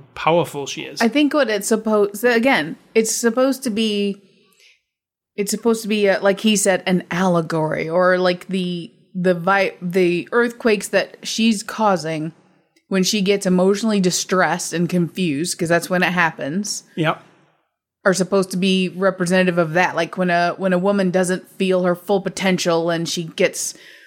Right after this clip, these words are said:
Speaker 2: frustrated or angry or goes a, the wrong, whatever, that, that she's, you know, the earthquake is that, right?
Speaker 1: Yeah,
Speaker 2: It
Speaker 1: and
Speaker 2: can,
Speaker 1: there's
Speaker 2: it
Speaker 1: nothing
Speaker 2: can harm everybody, but it's not, that's not her power.
Speaker 1: No.
Speaker 2: That's because she's trying to harness, control it, or she doesn't understand it.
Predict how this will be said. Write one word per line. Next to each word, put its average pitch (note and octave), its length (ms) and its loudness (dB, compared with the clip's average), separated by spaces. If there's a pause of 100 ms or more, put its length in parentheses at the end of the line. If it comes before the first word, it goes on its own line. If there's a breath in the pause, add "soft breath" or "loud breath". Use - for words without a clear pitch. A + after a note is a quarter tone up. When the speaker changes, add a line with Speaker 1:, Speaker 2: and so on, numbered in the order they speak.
(680 loud breath)
Speaker 2:
frustrated F#3+ 640 0
or F3 120 0
angry F3 520 0
or F3+ 180 0
goes F#3 280 -2
a, F3+ 60 0
the F3 380 -4
wrong, F3 400 0
whatever, F3+ 540 -2
that, F3+ 280 -2
that F3+ 220 0 (140)
she's, - 500 -4
you D#3+ 140 -2
know, C#3 160 -2 (580)
the F3+ 140 0
earthquake F#3 480 0
is D#3 140 -4
that, D#3 380 0 (100)
right? F3 200 0
Speaker 1:
Yeah, D#3+ 120 0
Speaker 2:
It C#3+ 40 -8
Speaker 1:
and - 100 -8
Speaker 2:
can, F#3 100 2
Speaker 1:
there's F#3+ 200 2
Speaker 2:
it A#3 60 2
Speaker 1:
nothing A3+ 200 2
Speaker 2:
can F#3+ 120 2
harm G#3 280 0
everybody, F3+ 540 0
but A3+ 140 0
it's G#3+ 160 -4
not, A#3 300 0 (240 loud breath)
that's A3 180 0
not A#3 140 2
her F3+ 80 0
power. A3 880 -2 (200)
Speaker 1:
No. D#3 300 0
Speaker 2:
That's A3 180 0
because A3 300 0
she's G3 260 -2
trying F#3+ 380 2
to F3+ 120 0
harness, G3 440 0
control F#3 580 2
it, E3+ 140 2
or F3+ 100 2
she F3 140 -8
doesn't E3+ 200 2
understand E3+ 560 -2
it. D3+ 140 -4